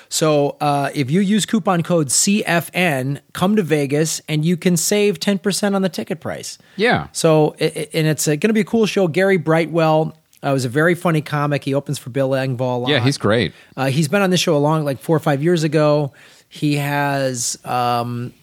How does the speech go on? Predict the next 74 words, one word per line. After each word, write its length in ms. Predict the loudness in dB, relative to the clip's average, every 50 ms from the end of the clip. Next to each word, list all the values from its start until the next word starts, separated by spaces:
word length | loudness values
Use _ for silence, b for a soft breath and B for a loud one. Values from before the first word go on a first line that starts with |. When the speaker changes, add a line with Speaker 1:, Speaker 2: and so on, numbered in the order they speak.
| -8 -6
Speaker 1:
a 60 | -4
show 280 | -4 0 2 2 2 2
that 140 | 2 2 0
he 80 | -2
co-hosts 440 | -2 -2 0 0 2 0 0 0 0
with 200 | 0 0 0 2
Bill 280 | 2 2 4 4 4 2
and 100 | 0 0
sometimes 420 | -2 -2 -2 -2 -2 -2 -2 -2
Murray 200 | -2 -2 -2 -2
Valeriano 960 | -2 -2 -2 -2 -2 -2 -2 -2 -4 -4 -4 -4 -2 -2 -2 -2 -2 -4 -6 -6
on, 400 | -6 -6 -4 -4 -6 -6 -6 -6
uh, 220 | -6 -6 -6 -6 -4
X 220 | -4 -2 0 2 2
M 300 | 2 2 2 0 -2 -2
Sirius 320 | -2 -2 -2 -2 -2 0
Speaker 2:
Mm-hmm. 60 | 0 2
Speaker 1:
Satellite 580 | 2 2 2 2 0 0 0 0 -2 -4 B B B B B B B _
Radio. 560 | -2 0 2 2 2 2 2 0 0 -2 -2 B B B B B B B _ -10
Um, 460 | -8 -8 -6 -6 -6 -6 -6 -8 -6
so 200 | -2 0 2 2
use 300 | 4 2 2 0 0 -2
coupon 380 | -4 -2 -2 0 2 2 0 2
code 220 | 2 2 2 2
C 200 | 0 0 2 2 2
F 120 | 2 2
N 200 | 0 0 0 0
at 80 | -2 -2
vegas 320 | 0 0 0 0 -2 -4
dot 200 | -2 -4 -4 -4
com 280 | -4 -4 -4 -4 -2 -2
and 100 | -4 -2
save 160 | -2 -4 -4
ten 160 | -4 -6 -6
percent 260 | -6 -6 -6 -4 -2 -2
off 140 | -2 -2 -2
of 40 | -2
that. 120 | -4 -2 0
Also, 280 | 0 0 2 2 2
we 100 | 2 2
wanna 180 | 2 2 0 0
talk 180 | 0 0 2 2
about 260 | 2 2 0 0 -2
some 120 | -4 -4
of 80 | -4 -4
the 60 | -4
cool 180 | -4 -4 -4 -4
things 260 | -2 -4 -6 -6 -4
'cause 120 | -6 -6 -4
Chris 180 | -2 -2 0
and 100 | 0 0
I 100 | 0 0
have 120 | 0 0 -2
worked 240 | -2 -4 -2 -4
in 80 | -4 -4
Vegas 320 | -2 -2 -4 -4 -6 -6
a 20 | -6
million 320 | -4 -4 -4 -4 -6 -8
times. 280 | -8 -8 -8 -8 -4 -4
Speaker 2:
Yeah, 180 | -4 -2 -2 -2
and 160 | -2 -2 0
it's 140 | -2 -2 0
a, 140 | -2 -2 0
the 120 | -2 -2
great 240 | 0 0 -2 -2 -2
thing 140 | 0 -2 0
about 220 | 2 0 0 0
this 160 | 0 -2 0
site 260 | 0 2 2 2 2
is 140 | 2 0 -2
it's 160 | -4 -4 -2
like 180 | -2 0 0 0
an 80 | -2 0
insider's, 840 | 0 -2 -2 0 0 2 2 2 2 2 0 -2 -4 -4 -8 -10